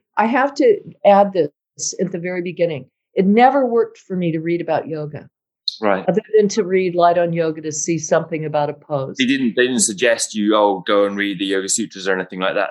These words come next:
Speaker 2: then?
Speaker 1: Well, they were doing whatever they were doing, but no, but I'll tell you what happened. I was having such a powerful inner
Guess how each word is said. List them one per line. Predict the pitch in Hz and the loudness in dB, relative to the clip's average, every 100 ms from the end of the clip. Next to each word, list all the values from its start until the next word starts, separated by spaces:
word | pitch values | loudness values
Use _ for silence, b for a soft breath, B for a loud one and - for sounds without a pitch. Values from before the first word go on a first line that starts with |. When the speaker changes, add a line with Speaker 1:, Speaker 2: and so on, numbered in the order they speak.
| - | -8
Speaker 2:
then? | 82 | -4
Speaker 1:
Well, | 269 269 277 | 2 4 6
they | 302 | 4
were | 320 285 | 4 0
doing | 254 240 220 | 0 2 4
whatever | 214 202 202 | 2 2 0
they | 202 202 | -2 -2
were | 202 | -4
doing, | 196 190 185 | -6 -6 2
but | 185 - | 2 2
no, | 208 226 226 196 | -2 2 4 4
but | 190 190 | 2 0
I'll | 185 | -2
tell | - 254 | -2 -2
you | 269 | 0
what | 269 262 | 0 -2
happened. | 233 208 208 151 - _ _ _ _ - | 0 -2 -2 -10 -12 _ _ _ _ 0
I | 214 277 | 2 4
was | 285 277 | 2 -2
having | 269 233 226 | -2 0 2
such | 208 247 226 | 2 0 0
a | 226 | -4
powerful | - - 233 233 254 262 254 233 - | -10 -4 2 4 4 0 -2 -4 0
inner | 220 220 208 190 196 | 0 2 -2 -4 -6